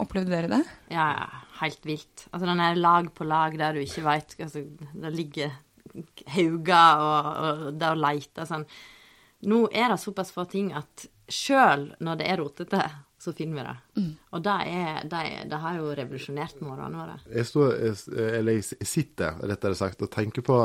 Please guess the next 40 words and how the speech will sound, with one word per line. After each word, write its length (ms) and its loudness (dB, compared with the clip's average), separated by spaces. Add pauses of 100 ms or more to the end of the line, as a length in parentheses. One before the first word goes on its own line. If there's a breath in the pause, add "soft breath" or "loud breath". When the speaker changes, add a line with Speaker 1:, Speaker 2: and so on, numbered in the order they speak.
(100)
Speaker 3:
jeg 160 6
er 80 4
veldig 180 4
glad 140 4
i 20 -2
å 60 -6
spille 160 -4
fotball 460 -2
og 100 -6
trikse, 340 -4
og 460 2
driver 240 0
jo 80 -2
ofte 180 -6
med 80 0
det 80 0
i 80 -6
stova 240 -2
og 80 -2
sånn, 160 2
og, 320 -4 (360 loud breath)
og 100 -6
det 180 6
er 140 4
den 100 2
følelsen 540 -2
jeg 160 -4 (160)
har, 200 0 (120)
<laughs> 100 4 (480 loud breath)
eh, 240 2
på 160 -2
morgenene 540 4
nå. 120 0 (460)
At 180 -4
når 300 2
liksom, 300 -2 (160)
hun 260 0
eldste 320 0
jenta 200 -2
vår, 220 2